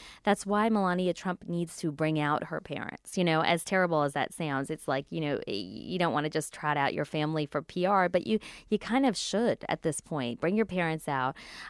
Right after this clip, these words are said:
Um, if she's protective of her son, which she clearly is, like Jackie was of her children, um, then talk about your sister, talk about your parents. She didn't ask for this position, and Melania Trump has said, you know,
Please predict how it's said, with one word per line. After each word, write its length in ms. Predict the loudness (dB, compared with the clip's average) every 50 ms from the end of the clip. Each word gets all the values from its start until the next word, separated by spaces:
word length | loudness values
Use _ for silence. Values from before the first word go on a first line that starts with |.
| 0
Um, 280 | 2 4 6 6 4 4
if 140 | 2 0 0
she's 200 | 0 -2 -4 -2
protective 460 | -2 -4 0 2 0 0 2 2 2
of 120 | 2 4 2
her 100 | 2 -2
son, 260 | 0 0 0 0 0
which 120 | 0 -2
she 160 | -4 -8 -10
clearly 520 | -10 -2 0 0 2 2 2 2 2 2 4
is, 240 | 4 4 2 2 2
like 240 | 0 0 0 0 -4 -18 -20 _
Jackie 440 | -2 2 2 2 2 0 -2 -4 -2
was 300 | 0 0 0 0 0 -2
of 100 | -4 -6
her 140 | -4 -8 -8
children, 500 | -6 -4 -2 -2 -2 -2 -2 -2 -2 -4 -8 -12 -18 -18 -16 -6 2 4
um, 220 | 4 4 4 4
then 160 | 4 4 4
talk 220 | 4 2 0 0 4
about 200 | 2 2 4 4
your 80 | 2
sister, 440 | 0 0 -2 -4 -2 0 0 0 0 -2
talk 240 | -4 -4 -4 -2 0
about 160 | 0 0 2
your 120 | 2 0
parents. 520 | 0 0 -4 -2 -2 -2 -4 -4 -8 -12 -16 -16 -16 -16 -16 -18 -18 _ -8 -4
She 220 | -2 2 2 6
didn't 240 | 6 6 6 6 4
ask 400 | 2 0 0 0 -2 -2 -6 -4
for 140 | -2 -2 0
this 160 | 0 -2 -2
position, 640 | -2 -4 -2 0 0 -2 -2 -2 -2 0 0 0 0
and 160 | 0 0 0
Melania 400 | 0 2 2 2 2 2 0 -2
Trump 320 | -2 -2 -2 -2 -2 -2
has 120 | -4 -6 -6
said, 460 | -6 -4 -2 0 2 2 2 0 0
you 120 | -2 -2
know, 300 | -2 0 0 0 -2 -2